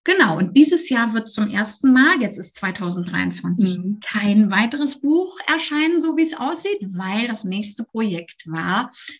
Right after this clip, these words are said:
Speaker 1: Katharinas viertes Kind. Sie hat jetzt im Februar entbunden und das hat jetzt absolute Priorität. Deswegen machen wir eine kleine Buchpause jetzt erstmal.
Speaker 2: Ja.
Speaker 1: Und
Speaker 2: Und, äh,
Speaker 1: alleine schreiben will ich auch nicht.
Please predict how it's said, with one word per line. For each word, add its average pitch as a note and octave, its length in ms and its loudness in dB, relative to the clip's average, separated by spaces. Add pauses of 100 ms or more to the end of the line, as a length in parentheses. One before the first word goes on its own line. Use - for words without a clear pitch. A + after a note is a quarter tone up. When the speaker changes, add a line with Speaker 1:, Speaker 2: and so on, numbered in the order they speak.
(100)
Speaker 1:
Katharinas D#3+ 520 -10
viertes G#3+ 360 -8
Kind. A#3+ 320 2
Sie F3 100 -6
hat - 160 -10
jetzt F3+ 180 -10
im F3+ 120 -10
Februar G#3 400 -6
entbunden A3+ 680 2 (400)
und F#3 460 -6
das F#3 180 -6
hat E3+ 140 -8
jetzt F3 180 -8
absolute F3 500 -6
Priorität. F3 760 -4
Deswegen D#3 420 -6
machen F3 300 -6
wir E3 120 -6
eine D#3+ 200 -6
kleine D#3 300 -4
Buchpause C3+ 680 -6
jetzt - 200 -20
erstmal. - 400 -4
Speaker 2:
Ja. G#3 200 2 (480)
Speaker 1:
Und G#3+ 140 4
Speaker 2:
Und, F#3 260 4
äh, F#3+ 60 2
Speaker 1:
alleine F3+ 320 -2
schreiben F#3 440 -2
will F3+ 100 -2
ich E3+ 140 -4
auch D3+ 140 -12
nicht. D3 280 -14